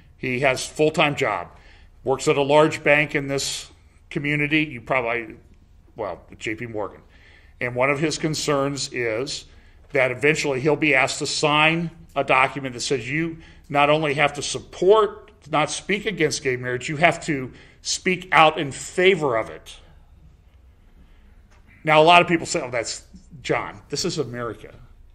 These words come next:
I mean, we have free speech, but they can't make you speak. In the regulations down here, it says, know how to respond if an employee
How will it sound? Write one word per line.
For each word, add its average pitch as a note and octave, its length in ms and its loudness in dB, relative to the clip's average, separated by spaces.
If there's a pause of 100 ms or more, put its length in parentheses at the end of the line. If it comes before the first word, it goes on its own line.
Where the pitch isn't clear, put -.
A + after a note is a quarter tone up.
(460)
I D#3+ 60 -4
mean, E3 120 -2
we G3+ 140 2
have G#3 160 8
free F3+ 200 -2
speech, - 460 -4
but D3+ 180 -10
they D#3 120 0
can't F#3+ 420 -4
make C#3 240 -6
you G#2+ 80 -12
speak. - 600 -6 (1400)
In F3 160 4
the F#3+ 120 8
regulations E3+ 840 4
down D3 320 -2
here, C#3 380 -10 (340)
it C3+ 160 -14
says, C#3 640 -8 (560)
know E3 260 0
how G3 160 2
to F#3 80 -2
respond E3+ 680 -4
if - 80 -12
an D#3 100 -10
employee D#3 520 -4